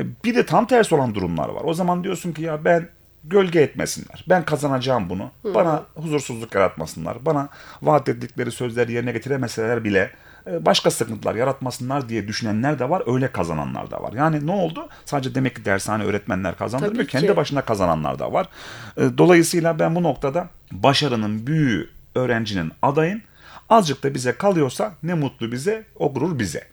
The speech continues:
Speaker 2: Hocam siz burada çok mütevazı davranıyorsunuz ama ben şunu söyleyeceğim. Hani çok küçük yaşlardan beri sizin öğrenciniz olduğum için zannetmesin ki arkadaşlarımız hani bunu burada nezaketen söylüyorum. Sizin sadece bir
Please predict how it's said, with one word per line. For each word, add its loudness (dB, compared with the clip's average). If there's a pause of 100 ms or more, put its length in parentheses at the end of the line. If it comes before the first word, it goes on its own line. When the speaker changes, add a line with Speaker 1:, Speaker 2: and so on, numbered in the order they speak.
(160)
Speaker 2:
Hocam 0
siz -6
burada 0
çok -6
mütevazı -2
davranıyorsunuz 0
ama 0
ben 2
şunu -2
söyleyeceğim. -4
Hani -4
çok -6
küçük -12
yaşlardan -2
beri -2
sizin -4
öğrenciniz 0
olduğum -2
için -6 (440)
zannetmesin 0
ki -6
arkadaşlarımız -2
hani 0
bunu -2
burada -2
nezaketen -2
söylüyorum. -2 (300)
Sizin -2
sadece 0
bir -2